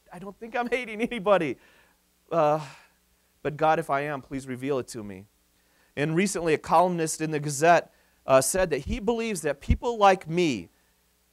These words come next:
he was an intelligent man, he has his own nationally syndicated column, some ways a brilliant man, he said that people like me want to round up the gay community and exile them,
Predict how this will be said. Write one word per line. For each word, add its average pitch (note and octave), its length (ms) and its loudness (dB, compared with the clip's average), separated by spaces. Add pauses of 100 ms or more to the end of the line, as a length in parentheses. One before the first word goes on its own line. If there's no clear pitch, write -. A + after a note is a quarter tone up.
(240)
he F3+ 100 -2
was F#3+ 100 2
an F3 60 -2
intelligent G3 560 2
man, D#3+ 420 0
he D#3+ 140 -2
has E3+ 180 4
his D3 180 -8
own A#3 320 2 (280)
nationally A3+ 500 -2
syndicated A3+ 640 -2
column, D3 520 6 (1700)
some F3+ 220 -2
ways E3 160 -4
a D3 40 -8
brilliant C#3 400 -2
man, G#2+ 320 -4 (240)
he E3+ 80 -6
said E3 240 0
that C3 140 -4
people A3 380 -4
like F#3+ 320 0
me C3+ 460 -6 (480)
want D#3 300 0
to D#3+ 100 -6
round D#3+ 600 4
up F3+ 220 2
the D3+ 80 -6
gay D#3 240 -4
community D#3 640 -10
and A2 180 -12
exile A2+ 600 -4
them, F#2+ 280 -12